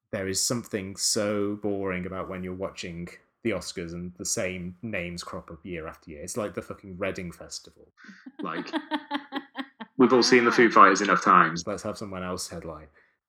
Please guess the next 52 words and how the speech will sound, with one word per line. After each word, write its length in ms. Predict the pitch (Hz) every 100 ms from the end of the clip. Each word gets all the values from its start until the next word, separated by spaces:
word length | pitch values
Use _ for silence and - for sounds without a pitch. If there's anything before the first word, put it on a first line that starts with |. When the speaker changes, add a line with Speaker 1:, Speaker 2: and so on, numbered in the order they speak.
| _
Speaker 1:
Uh, 120 | 117 -
but, 160 | 135 -
uh, 140 | 135 131
yeah, 200 | 131 90
so, 240 | - 98 - -
like, 240 | 110 90
I 80 | 113
think 220 | 120 113
for 240 | - - 131
me, 460 | 120 107 98 107 - _ _ _ _
that 140 | - 113
would 140 | 107
be 180 | 110 101
the 100 | 101
most 340 | 110 104 101
<laughs> 20 | -
fundamental, 1080 | - 135 120 117 92 101 104 - 120 117 - - - _
uh, 260 | 110 110 110
change 520 | - - 117 104 104 -
to 120 | 135
the 60 | 101
way 120 | 95
the 100 | 101
Oscars 580 | 98 - - 90 80 -
work. 480 | 95 90 80 80 - - - _
And, 320 | 90 90 87
uh, 300 | 98 92 85
I 80 | -
don't 220 | 104 120
know 300 | 110 110 104 101 _ _ _ _ _ _ _ _ _
how 260 | - 143 123
long, 420 | 120 117 117 120 123 -
<laughs> 120 | -
uh, 300 | 123 113 117 139
that 200 | 147 139
would 100 | 131
be 80 | 123
allowed 340 | 117 113 147 135
to 60 |
happen 320 | 127 117 127
and 120 | 110 104
how 140 | 107
mad 340 | 107 107 107
everyone 400 | 104 101 107 98
would 140 | 92 90
get 180 | 95 90
if 120 | 95
it 80 | 98
was 120 | 110
<laughs> 0 |
ever 320 | 113 - -
implemented. 640 | 151 - 120 107 95 92